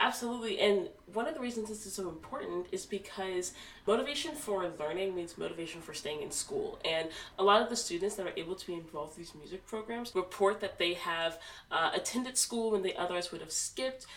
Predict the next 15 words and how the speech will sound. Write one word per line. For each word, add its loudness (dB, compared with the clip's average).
um, 2
or, 2
like, -2
stayed 2
in 2
school 2
when 0
they 0
otherwise, 0
like, -10
wouldn't 0
have -10
wanted -4
to -10
stay, 0